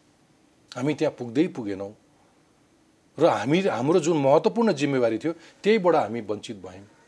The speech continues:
भनेर तपाईँको मन्तव्य। कति विडम्बना। तपाईँहरूलाई जसले त्यहाँ पठाउँछ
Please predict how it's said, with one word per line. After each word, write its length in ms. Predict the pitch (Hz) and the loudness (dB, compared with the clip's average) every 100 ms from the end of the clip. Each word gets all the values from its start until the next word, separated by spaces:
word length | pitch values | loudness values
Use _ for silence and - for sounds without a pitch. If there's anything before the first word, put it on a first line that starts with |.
| - | -16
भनेर 180 | 107 113 | -8 -4
तपाईँको 360 | - 202 170 | -2 -2 -4
मन्तव्य। 460 | 110 95 - - - _ - _ - | -6 -8 -12 -18 -20 _ -20 _ -8
कति 180 | 151 165 | -6 -6
विडम्बना। 640 | 110 101 95 90 90 - _ _ _ _ - | -2 -4 -4 -12 -20 -20 _ _ _ _ -12
तपाईँहरूलाई 1200 | 139 131 120 123 123 _ _ _ _ _ 113 113 | -8 -4 -2 -4 -8 _ _ _ _ _ -6 -4
जसले 400 | 104 135 - 175 | -2 -6 -4 -4
त्यहाँ 200 | 170 - | -4 -6
पठाउँछ 400 | 110 110 104 - | -10 -12 -12 -14